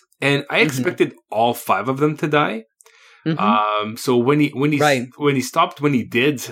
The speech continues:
Speaker 1: um, I was surprised because I expected more
Speaker 2: Yeah.
Speaker 1: deaths.
Speaker 2: Mm-hmm.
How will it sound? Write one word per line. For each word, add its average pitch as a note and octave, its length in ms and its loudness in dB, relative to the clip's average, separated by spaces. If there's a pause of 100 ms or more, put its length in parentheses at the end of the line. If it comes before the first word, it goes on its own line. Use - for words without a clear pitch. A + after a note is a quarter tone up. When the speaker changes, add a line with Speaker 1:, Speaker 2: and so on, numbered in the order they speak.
Speaker 1:
um, A2 500 0
I B2 80 0
was C3 280 0 (720)
surprised F3 520 0
because A#2 220 0
I A#2+ 60 0
expected D3 460 -2
more C#3+ 140 2
Speaker 2:
Yeah. A#2+ 60 -2
Speaker 1:
deaths. - 360 -4 (1080)
Speaker 2:
Mm-hmm. B2+ 320 0